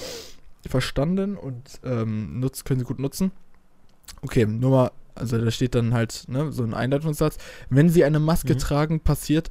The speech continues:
Speaker 1: aus medizinischer Sicht folgendes, Doppelpunkt. Erstens, Sie atmen Ihren eigenen aus-, Ihre eigene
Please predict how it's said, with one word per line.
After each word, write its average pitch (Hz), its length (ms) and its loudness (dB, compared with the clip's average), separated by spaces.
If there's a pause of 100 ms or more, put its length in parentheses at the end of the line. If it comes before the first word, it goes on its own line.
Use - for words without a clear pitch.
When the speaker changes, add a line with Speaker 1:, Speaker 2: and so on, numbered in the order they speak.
Speaker 1:
aus 143 320 0
medizinischer 151 720 2
Sicht 143 260 -2
folgendes, 123 520 4
Doppelpunkt. 113 640 -4 (160)
Erstens, - 560 0 (680)
Sie - 220 0
atmen 180 400 2
Ihren 147 280 2
eigenen 180 600 0 (540)
aus-, 175 460 6 (440)
Ihre 139 340 0
eigene 190 440 6